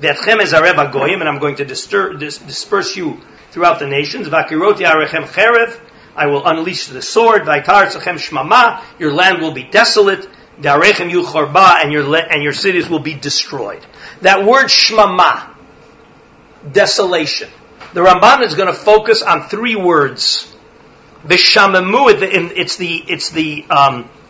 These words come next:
it's in verse thirty-two. "Vishamemu aleha oivechem hayoshvim ba." That the land will be desolate with your nem-, enemies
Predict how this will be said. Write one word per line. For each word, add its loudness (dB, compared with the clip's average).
it's -6
in 0
verse 4
thirty-two. -2
"Vishamemu 2
aleha 6
oivechem 4
hayoshvim -2
ba." -12
That -2
the -10
land 2
will 0
be -4
desolate 0
with -2
your 0
nem-, 0
enemies 0